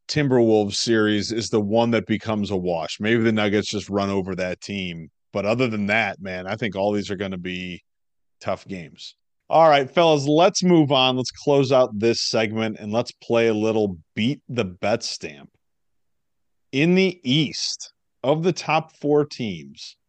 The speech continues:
who do you think has the best odds of winning the East?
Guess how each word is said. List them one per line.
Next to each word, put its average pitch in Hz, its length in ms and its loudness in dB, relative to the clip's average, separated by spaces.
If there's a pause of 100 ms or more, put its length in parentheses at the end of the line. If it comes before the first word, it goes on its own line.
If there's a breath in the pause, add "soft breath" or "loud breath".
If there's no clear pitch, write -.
(160)
who 175 200 0
do 214 80 0
you 226 160 2
think 131 460 -6
has 113 220 -2
the 113 120 -2
best 110 560 -4
odds 107 420 -2
of 95 120 -10
winning 98 300 -6
the 110 160 -10
East? - 440 -12